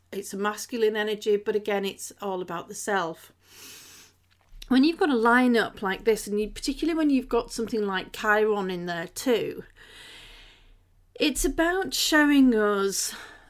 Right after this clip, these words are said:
that we have a lot of strength in our vulnerability.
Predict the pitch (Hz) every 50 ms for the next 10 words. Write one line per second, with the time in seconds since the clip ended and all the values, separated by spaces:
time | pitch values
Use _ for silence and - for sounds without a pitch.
0 | - - - 196 - 247 226 226 - 208 214 247 247 254 247 247 - - - -
1 | 247 240 240 240 233 226 220 208 208 - - - - - - _ - - 226 233
2 | 226 233 262 277 294 294 277 262 - - - - - - 262 240 214 185 180 175
3 | 175 - - - - - - - - - _ _ _ _ _ - 202 202 202 196
4 | 196 196 202 190 - - _ _ _ - 208 196 190 185 - 202 196 190 185 180
5 | 180 190 185 185 185 185 180 - 180 143 - -